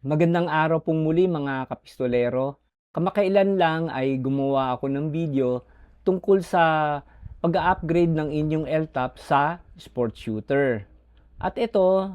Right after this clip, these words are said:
ah, inulan tayo ng mga tanong sa mga messages, sa mga comments.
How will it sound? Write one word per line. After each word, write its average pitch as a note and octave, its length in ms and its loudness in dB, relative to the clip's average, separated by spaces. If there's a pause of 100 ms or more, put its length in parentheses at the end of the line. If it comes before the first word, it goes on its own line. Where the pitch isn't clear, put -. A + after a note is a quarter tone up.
(140)
ah, C3+ 480 -4
inulan D#3 480 0
tayo D#3 320 2
ng D3+ 80 -2
mga D3+ 280 -4 (280)
tanong E3 560 2 (560)
sa C3 80 -4
mga C3 240 -4
messages, D3+ 960 0
sa B2+ 80 -8
mga A2+ 320 -8
comments. D3 800 -2